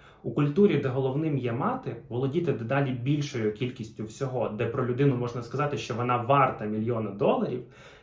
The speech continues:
як уявити собі дилему буття чи володіння? Навпаки, може здатися, що володіння — це суть буття. Якщо у тебе нічого немає, то ти ніхто. І далі він наводить приклади, чому це не так,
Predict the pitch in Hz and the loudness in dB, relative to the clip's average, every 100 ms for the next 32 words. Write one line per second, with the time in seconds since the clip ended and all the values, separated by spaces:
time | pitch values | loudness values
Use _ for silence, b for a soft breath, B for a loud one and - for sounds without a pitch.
0 | - 120 196 208 - 127 120 - 139 - | -10 2 4 4 2 0 0 0 -2 -2
1 | 113 113 120 196 247 143 117 - 185 208 | -2 0 2 2 2 2 0 0 2 2
2 | 185 151 156 147 120 107 98 98 b b | 0 -2 -2 -2 -2 -2 -4 -12 b b
3 | - 165 233 233 240 147 139 127 180 190 | -4 -2 0 0 2 4 2 2 0 0
4 | - 143 - - 143 123 123 113 139 247 | -2 -4 -4 -4 -2 0 0 0 0 0
5 | 220 123 - 139 127 - 202 170 175 170 | 0 -2 -4 -4 -2 2 2 2 -4 -4
6 | 117 101 B B B B B - 127 - | -6 -6 B B B B B -6 -6 -2
7 | 165 143 143 120 117 113 117 107 110 107 | 0 2 2 0 -2 -2 0 0 -2 -4
8 | 117 165 220 214 - - 107 135 135 139 | -2 0 0 -2 -4 -10 -6 -2 -2 -4
9 | - 120 - - 101 - - b b b | -8 -10 -8 -8 -8 -10 -20 b b b
10 | - 262 180 214 190 160 151 143 175 139 | -6 -2 4 4 4 4 2 2 2 0
11 | - 185 208 175 131 131 - 135 139 120 | 0 0 0 0 -2 -4 -2 0 -2 -2
12 | 113 113 190 208 208 | -8 -2 0 2 0